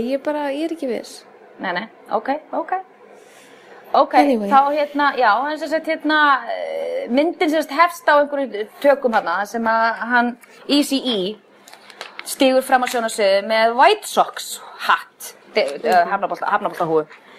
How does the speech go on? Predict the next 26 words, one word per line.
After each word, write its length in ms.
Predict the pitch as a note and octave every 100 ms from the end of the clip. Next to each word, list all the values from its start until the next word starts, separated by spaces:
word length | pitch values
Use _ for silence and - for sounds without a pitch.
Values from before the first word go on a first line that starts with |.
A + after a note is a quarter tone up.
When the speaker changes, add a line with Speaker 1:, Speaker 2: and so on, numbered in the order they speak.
| - - -
Speaker 2:
sem 160 | A#3+
að 80 | A3+
væri 160 | A#3+ C#4
nú 80 | B3
ekki 140 | A#3+
frásögufærandi 920 | - C#4 F4+ F4+ - G3 G#3+ F3+ E3 F3+
nema 240 | G3+ G3+
það 240 | G3+ G3
að 80 | G#3
þessi, 240 | G#3+ G#3 G3+ - -
þessi, 120 | G#3
þetta 300 | G#3 G#3+ G3+
atriði 320 | B3+ B3 A#3
á 40 | A3+
að 100 | A3
vera 220 | G#3+ G#3
að 60 | G#3
gerast 300 | A#3+ G3+ G3+
að 60 | G3
nítján 220 | F#3+ F#3
hundruð 160 | F#3+
áttatíu 160 | F#3 G3
og 0 |
sex, 360 | A#3+ G#3 - - - - - - - -
en 680 | F4 F#4+ F#4 F#4 F#4 F4+ E4+ -
hatturinn 1300 | G3 F#3 - _ - G#3 G3+ G3 F#3+ G3 G3 F#3 F#3